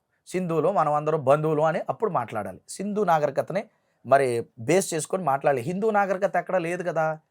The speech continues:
హిందూ అనే పేరు మీనింగ్‌లెస్ కదా. హిందుత్వం అనేది ఒక సా-, ఒక, ఆ, జీవన విధానము కాదు, అలాగే హిందుత్వం అనేది ఒక మతము కాదు.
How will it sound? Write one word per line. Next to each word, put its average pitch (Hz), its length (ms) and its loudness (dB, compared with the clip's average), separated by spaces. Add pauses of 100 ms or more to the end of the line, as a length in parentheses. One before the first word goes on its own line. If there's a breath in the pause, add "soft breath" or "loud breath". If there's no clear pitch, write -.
(200)
హిందూ 175 240 0
అనే 185 140 4
పేరు 175 360 0
మీనింగ్‌లెస్ 160 560 -4
కదా. 147 320 -2 (300)
హిందుత్వం 196 380 0
అనేది 185 240 2
ఒక 160 540 6 (280)
సా-, 147 300 6
ఒక, 135 480 8 (120)
ఆ, 113 380 -4 (720)
జీవన 160 340 6
విధానము 165 520 4
కాదు, 196 320 6 (320)
అలాగే 185 260 4
హిందుత్వం 185 480 0
అనేది 180 360 0
ఒక 160 180 -2
మతము 165 520 0
కాదు. 196 280 4